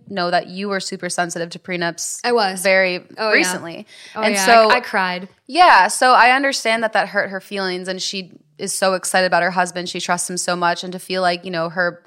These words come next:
Speaker 1: best friend, brother, or best friend or whatever, that, <laughs> I don't know what O P is. Um, but
Speaker 2: Sibling.
Speaker 1: sibling,
Speaker 2: <laughs>
Speaker 1: um, doesn't, or thinks that, like, her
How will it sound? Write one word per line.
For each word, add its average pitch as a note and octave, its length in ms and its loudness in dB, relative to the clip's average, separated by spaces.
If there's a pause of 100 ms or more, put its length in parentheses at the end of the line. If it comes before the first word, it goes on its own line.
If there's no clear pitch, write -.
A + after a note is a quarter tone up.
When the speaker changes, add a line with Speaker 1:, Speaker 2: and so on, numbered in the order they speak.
(600)
Speaker 1:
best F3 260 -2
friend, E3+ 500 -2
brother, E3 480 0
or E3 260 -4 (680)
best E3 160 -6
friend E3 180 -6
or D#3+ 240 -12
whatever, E3 480 -8 (120)
that, - 200 -16
<laughs> - 440 -10
I D#4+ 320 0
don't D4+ 160 2
know A#3 60 2
what G#3 100 2
O F3+ 100 -6
P F3 200 -8
is. E3 180 -10 (440)
Um, G3 540 2
but G#3 340 6
Speaker 2:
Sibling. G#3 380 -2 (140)
Speaker 1:
sibling, G3+ 560 2 (260)
Speaker 2:
<laughs> D4+ 240 -8
Speaker 1:
um, G3 640 4 (600)
doesn't, A3 480 2 (1120)
or G#3+ 120 0
thinks - 840 -4 (120)
that, G3 240 2
like, F#3+ 300 -6 (420)
her G3 480 -2